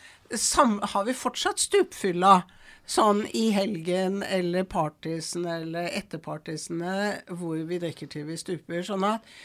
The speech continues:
publi-, litt er at vi, vi har liksom ikke sluttet med fylla,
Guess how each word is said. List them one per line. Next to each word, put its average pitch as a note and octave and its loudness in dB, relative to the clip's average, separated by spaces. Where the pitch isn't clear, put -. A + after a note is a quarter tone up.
publi-, - -6
litt C#4+ -8
er A3 2
at A#3 -2
vi, A#3+ -2
vi A3 -4
har B3+ -2
liksom B3 -8
ikke C#4 -8
sluttet - -4
med A#3 -6
fylla, A3 0